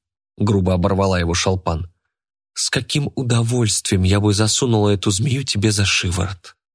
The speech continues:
Но раз уж пока мне нельзя этого сделать, лучше не нервируй меня. Дольше проживешь.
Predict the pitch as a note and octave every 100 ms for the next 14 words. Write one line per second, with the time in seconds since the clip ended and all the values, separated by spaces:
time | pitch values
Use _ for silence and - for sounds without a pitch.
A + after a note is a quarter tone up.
0 | _ _ _ _ A#2+ A#2+ A#2+ A#2 A2 -
1 | A#2+ - A2 G#2 G#2 A2 A2+ E3 D#3 F#2+
2 | F#2 A2 - F#2 - - _ _ _ G#2
3 | A2 - - G#2+ G#2+ - A#2 A2+ G#2+ G2+
4 | G2+ A#2+ A2+ F#2+ A2+ - - _ _ _
5 | _ - F#2+ F#2 - A2+ A#2 A#2 B2 F#2
6 | G2 -